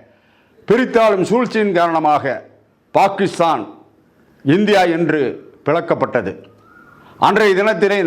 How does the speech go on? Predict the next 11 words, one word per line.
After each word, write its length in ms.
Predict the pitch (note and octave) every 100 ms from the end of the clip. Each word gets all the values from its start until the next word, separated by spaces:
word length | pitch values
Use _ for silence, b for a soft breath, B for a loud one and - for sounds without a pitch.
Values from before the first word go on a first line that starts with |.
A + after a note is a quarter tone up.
| D#3+
நாடு 280 | G#3+ A3+ G#3+
முழுவதும் 340 | G#3 G#3 G3 F#3+
இருக்கக்கூடிய 600 | F#3 F#3+ E3 E3 C#3+ A2+ - - b b b -
மக்கள் 380 | G3 - G#3+ G3+
மத்தியில் 340 | G3 F#3+ G3
ஒரு 80 | F3+ E3+
விதமான 360 | E3+ E3+ F3+ E3+
அச்சம், 320 | D#3 - F3 - - _ _ _ b b b b b
எங்கே 360 | F3 A3 A3+ G#3+ E3+
நாம் 140 | F3+ F3+
காலங்காலமாக 800 | G#3 A3 G#3+ G#3 G#3 G#3 F3+ G3